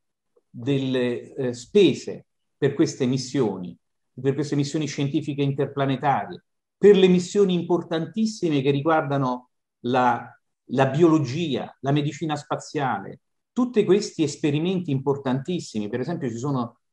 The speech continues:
eh, degli studi su, su dei cancri, ehm, cellule cancerogene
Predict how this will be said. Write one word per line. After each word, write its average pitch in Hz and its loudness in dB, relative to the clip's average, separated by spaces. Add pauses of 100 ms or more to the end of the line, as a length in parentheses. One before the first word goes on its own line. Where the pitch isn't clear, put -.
(160)
eh, 113 -4
degli 123 -8
studi 156 -6
su, 131 -8
su 131 -12
dei 123 -4
cancri, 135 -4
ehm, 113 -2
cellule 143 -4
cancerogene 127 -4